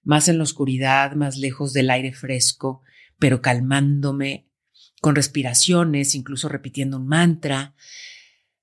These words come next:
hasta que logré pedir que ya cerraran la puerta y, y fui llevando ese proceso como de, a ver, estoy aquí adentro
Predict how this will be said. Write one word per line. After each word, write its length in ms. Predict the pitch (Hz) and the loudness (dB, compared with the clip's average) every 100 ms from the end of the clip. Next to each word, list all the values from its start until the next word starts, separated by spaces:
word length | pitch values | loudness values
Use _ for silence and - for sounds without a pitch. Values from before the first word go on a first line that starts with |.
| _ - | _ -2
hasta 320 | 170 165 175 | 0 0 -2
que 160 | 175 160 | 2 2
logré 300 | 165 170 180 | 2 2 2
pedir 320 | 196 185 175 | 0 0 -4
que 100 | 175 | -8
ya 100 | 175 | -2
cerraran 380 | 185 180 175 190 | -2 -2 -4 -4
la 140 | 175 | -4
puerta 640 | 190 185 180 139 123 175 _ | -2 -2 -2 -6 -6 -8 _
y, 380 | - 175 185 - _ _ _ _ _ - | -4 -2 -2 -4 _ _ _ _ _ -2
y 120 | 226 | 0
fui 180 | - 262 | 2 4
llevando 320 | 294 294 277 | 4 4 0
ese 140 | 285 302 | -2 -4
proceso 440 | 254 240 240 254 | -6 -4 -4 -4
como 220 | 233 208 | 0 2
de, 100 | 185 | 2
a 60 | 180 | 2
ver, 320 | 220 - - | 0 -2 -6
estoy 300 | 165 - 240 | -8 -2 2
aquí 180 | 269 233 | 2 0
adentro 640 | 185 143 143 139 147 - | -2 -2 -4 -8 -8 -10